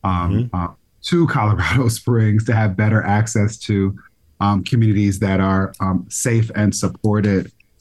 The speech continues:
Speaker 1: Um, and, and, and everyone who enjoys being able to simply laugh or, um, sing a song or grab a drink or otherwise, uh, be in the company of their friends should be concerned about,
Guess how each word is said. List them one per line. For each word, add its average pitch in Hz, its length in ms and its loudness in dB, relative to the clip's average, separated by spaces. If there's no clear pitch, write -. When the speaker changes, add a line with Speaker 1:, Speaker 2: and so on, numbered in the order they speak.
Speaker 1:
Um, 101 440 0
and, 117 260 -2
and, 110 360 2
and 131 120 0
everyone 120 840 2
who 117 140 4
enjoys 107 880 2
being 104 280 0
able 101 300 2
to 110 200 -2
simply 101 380 -2
laugh 107 760 0
or, 95 520 0
um, 98 180 0
sing 110 280 0
a 98 80 0
song 104 840 0
or 101 100 0
grab 98 340 0
a 101 60 2
drink 107 500 0
or 107 140 0
otherwise, 98 840 0
uh, 104 100 0
be 110 200 0
in 104 80 2
the 107 80 2
company 101 480 0
of 95 80 0
their 98 160 0
friends 101 440 0
should 95 160 -2
be 98 100 0
concerned 101 580 0
about, 92 560 0